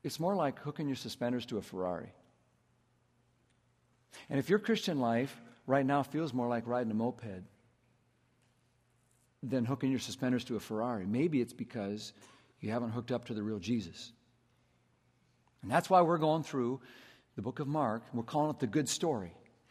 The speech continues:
just because that's what Mark is. It's a collection of stories told primarily by Peter, the one who do, knew Jesus best, who's gonna just help us see what it's like to hook our suspenders up to Jesus, 'cause it's gonna be more of an adventure than I think a lot of us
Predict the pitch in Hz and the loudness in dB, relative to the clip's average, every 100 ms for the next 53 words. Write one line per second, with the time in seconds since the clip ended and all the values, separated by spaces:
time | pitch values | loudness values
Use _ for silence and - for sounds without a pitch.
0 | - - 160 180 185 156 165 170 156 147 | -10 -6 -2 2 2 2 2 0 0 2
1 | 151 - 156 123 131 139 - 143 165 - | 2 4 4 4 0 -2 2 2 4 2
2 | 202 - 196 160 147 - - 180 202 180 | 2 2 6 6 6 0 6 8 8 6
3 | - 190 180 185 208 156 170 175 208 202 | 8 8 10 8 8 8 8 8 6 4
4 | - - 233 165 151 156 180 185 170 220 | -6 4 6 6 6 8 8 8 6 6
5 | 262 180 247 202 262 220 226 185 247 220 | 6 8 6 8 6 4 -2 0 0 0
6 | - - - - _ _ _ _ _ _ | -2 -10 -18 -20 _ _ _ _ _ _
7 | _ _ _ _ - _ _ _ _ - | _ _ _ _ -20 _ _ _ _ -20
8 | - - - 151 226 208 190 180 175 - | -20 -6 0 4 4 6 4 6 4 4
9 | 151 - 156 131 117 143 127 110 131 131 | 0 2 2 2 2 2 2 -2 -4 -4
10 | 117 110 - 127 110 110 - 92 123 101 | -6 -8 -2 0 0 -2 -4 -2 0 0
11 | - 98 147 - 175 135 139 143 180 156 | -4 -6 -6 -2 -2 2 4 4 4 2
12 | 120 135 143 131 113 117 123 104 113 123 | 2 2 2 0 2 2 0 0 4 4
13 | 117 107 - | 2 -2 -6